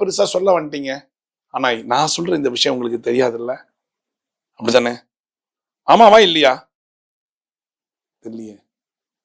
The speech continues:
புதிர் போடுறீங்க, எனக்கு ஒண்ணும் தெரிய மாட்டேங்குது. கேள்விக்குறி இருக்கா? என்னவோ இவன் சொல்ல வந்துட்டான்டா, பெருசா என்ன, எனக்கு தெரியாத விரதமா, எனக்கு தெரியாததா? எல்லாம் எனக்கு தெரியும், அப்படிதானே? உங்களுக்கு தெரியும்,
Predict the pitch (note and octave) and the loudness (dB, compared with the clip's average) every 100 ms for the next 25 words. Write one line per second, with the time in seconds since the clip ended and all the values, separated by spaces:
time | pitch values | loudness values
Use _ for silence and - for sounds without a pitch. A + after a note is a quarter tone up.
0 | _ F#3 A#3+ G3 F3+ D#3+ C#3+ C3+ - - | _ 4 4 6 4 6 2 2 -2 -12
1 | _ _ _ A#2+ A#2+ A#2+ G3+ - C3+ F3+ | _ _ _ -6 -2 -2 -2 -2 -2 -2
2 | C#3+ B2+ A2+ C3 _ _ _ _ _ - | -4 -4 -8 -14 _ _ _ _ _ -2
3 | F#3+ F#3+ E3+ B2+ B2+ C3 A#2 A#2+ D3+ _ | 2 2 0 -4 -4 -6 -6 -8 -12 _
4 | _ _ _ _ - A2+ A#2 A2 A2+ D3+ | _ _ _ _ 0 2 4 4 6 6
5 | G#3 A3 G#3 F3 F3+ G3 F#3+ F3+ E3+ E3+ | 6 6 4 2 2 4 4 4 4 4
6 | D3+ - _ B2 C3+ - - E3 D3+ D3+ | 0 -2 _ -4 -4 -4 4 6 6 4
7 | A#2+ A#2 C3 C#3+ C#3+ D#3 D#3 E3 D3+ D#3 | 2 2 0 -4 -4 2 4 4 2 0
8 | D#3 D3 D3 - _ _ _ _ _ - | 2 4 2 -4 _ _ _ _ _ 0
9 | A2 B2+ C3 C#3+ D#3+ D#3 D3 C#3+ C#3 _ | 0 2 0 4 6 6 6 4 4 _
10 | _ _ C3 D3+ F3+ A#3+ A#3 G#3+ F#3+ F#3 | _ _ 0 2 6 6 6 2 0 0
11 | F3+ F3 C#3+ _ _ _ _ _ _ _ | 0 -2 -8 _ _ _ _ _ _ _
12 | _ _ _ B2 B2+ B2+ C3 B2 - - | _ _ _ -6 2 2 2 -6 -16 -20
13 | - - G3+ A3+ G#3+ G3 A#3+ D4 C4+ E3+ | -12 2 4 6 4 8 8 10 8 6